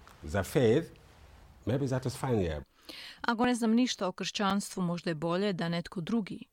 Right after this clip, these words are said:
Speaker 2: neki katolik, netko tko razumije vjeru, dobije tamo mjesto učitelja. No ako želim podučavati nešto drugo, a ne teološke predmete, onda je to možda u redu, rekao je imam Adam Konda. Odredba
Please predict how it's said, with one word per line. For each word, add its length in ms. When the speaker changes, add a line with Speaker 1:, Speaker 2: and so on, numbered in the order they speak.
Speaker 2:
neki 240
katolik, 560
netko 260
tko 180
razumije 440
vjeru, 360
dobije 360
tamo 300
mjesto 340
učitelja. 580
No 100
ako 220
želim 260
podučavati 680
nešto 300
drugo, 500
a 120
ne 160
teološke 680
predmete, 540
onda 260
je 80
to 140
možda 380
u 80
redu, 400
rekao 380
je 80
imam 280
Adam 320
Konda. 460
Odredba 640